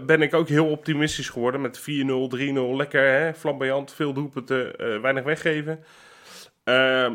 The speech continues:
misschien, eh, een beetje bijgeloof, moet ik dat gewoon eens bijstellen en ga ik nu voor een nul nulletje. Ik zou er verschrikkelijk verbalen als mijn voorspelling uitkomt.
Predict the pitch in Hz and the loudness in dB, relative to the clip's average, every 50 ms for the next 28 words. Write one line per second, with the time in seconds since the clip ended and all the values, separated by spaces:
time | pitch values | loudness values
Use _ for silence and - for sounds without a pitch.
0 | - 98 143 135 135 - - 165 156 156 147 131 92 101 120 131 127 120 131 135 | -4 -4 -4 -2 -2 0 2 2 2 2 2 0 0 0 -2 -4 -4 0 0 0
1 | 139 139 - 123 120 120 113 120 120 117 117 113 120 127 131 127 120 - - 120 | 0 0 0 0 0 2 0 0 0 0 0 0 0 0 0 0 -2 -4 -2 -2
2 | 117 - - - 117 113 104 - - 104 104 101 - - 107 101 101 101 95 98 | -2 -2 0 0 -2 -2 -2 -2 -2 -2 -2 -4 -4 -6 -4 -4 -4 -4 -4 -6
3 | 98 - - 107 101 113 120 117 107 - 110 104 107 107 110 120 120 120 117 117 | -6 -6 -8 -8 -6 -4 -6 -6 -6 -6 -6 -4 -4 -2 -2 -2 -2 -2 -2 -2
4 | 123 123 127 123 - 123 117 113 - - - - - 120 110 110 104 - - 135 | -2 -2 -4 -6 -4 -4 -4 -4 -6 -10 -14 -8 -4 -4 -4 -2 -4 -4 -6 -4
5 | 127 147 135 117 - 127 120 113 110 110 107 110 110 110 113 107 104 - - - | -4 -4 -4 -6 -6 -4 -2 0 0 0 0 -2 -4 -6 -8 -10 -10 -14 -12 -6
6 | - 117 110 107 110 117 127 127 - 135 139 156 160 _ | -4 -2 -2 -2 -2 -4 -4 -6 -8 -10 -12 -12 -14 _